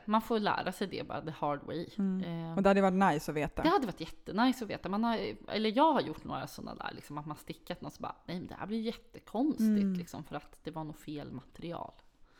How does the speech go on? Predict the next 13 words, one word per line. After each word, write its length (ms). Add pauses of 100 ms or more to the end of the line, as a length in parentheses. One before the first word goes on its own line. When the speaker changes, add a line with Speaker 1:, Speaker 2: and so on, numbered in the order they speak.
(680)
Speaker 1:
Så, 220 (280)
det 80
hade 180
jag 100
nog 100
önskat. 280
Speaker 2:
Ja. 320 (220)
Speaker 1:
Vad 80
hade 160
ni? 300 (880)
Speaker 2:
Alltså, 320
jag 680
tror 600